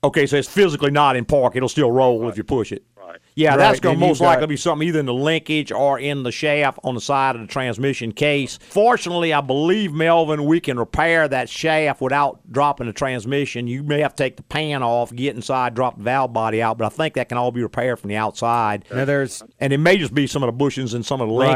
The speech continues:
Speaker 1: linkage, some of the grommets and all. And what year model did you say it was?
Speaker 2: Ninety-six.
Speaker 1: See, Ford has probably discontinued all
Speaker 3: Oh,
Speaker 1: that
Speaker 3: yeah, I'm
Speaker 1: stuff, but
Speaker 3: sure.
Speaker 1: we've got most of those bushings available to us that we can get and replace, and we've also got an assortment of them that a lot of times we can make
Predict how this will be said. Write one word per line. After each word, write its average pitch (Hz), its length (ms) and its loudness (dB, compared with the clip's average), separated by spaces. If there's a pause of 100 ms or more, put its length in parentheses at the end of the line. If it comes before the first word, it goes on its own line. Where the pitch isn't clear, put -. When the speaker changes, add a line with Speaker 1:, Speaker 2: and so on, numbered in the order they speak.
Speaker 1:
linkage, 117 160 -6
some 135 80 -6
of 107 100 -6
the 95 80 -6
grommets 127 400 0
and 110 80 -4
all. 113 160 0
And 107 180 -6 (300)
what 170 160 0
year 170 140 0
model 160 240 2
did 139 80 -12
you - 40 -10
say 151 100 0
it 143 100 -2
was? 156 400 -4 (180)
Speaker 2:
Ninety-six. 104 800 -4 (180)
Speaker 1:
See, 160 160 0
Ford 214 340 4
has 123 80 -2
probably 156 340 2
discontinued 131 680 -4
all 120 180 2
Speaker 3:
Oh, - 20 2
Speaker 1:
that 123 120 0
Speaker 3:
yeah, 131 80 2
I'm 127 60 0 (180)
Speaker 1:
stuff, - 0 -
but - 40 -14
Speaker 3:
sure. 139 380 0
Speaker 1:
we've 147 340 -2
got 151 360 2 (480)
most 160 300 2
of 151 60 0
those 127 160 0
bushings 131 400 -2
available 127 560 0
to 131 280 0
us - 200 -8
that 110 160 -4
we 120 100 -4
can 107 300 -6 (140)
get 127 200 -4
and 123 100 -12
replace, 131 440 -4
and 117 100 -6
we've 117 80 -6
also 135 300 0
got 120 240 -2
an 113 120 -6
assortment 123 480 -2
of 110 120 -6
them 113 60 -8
that 110 100 -6
a 110 40 -4
lot 120 140 0
of 117 60 -8
times 113 240 -6
we 117 80 -6
can 107 220 -8
make 123 280 -2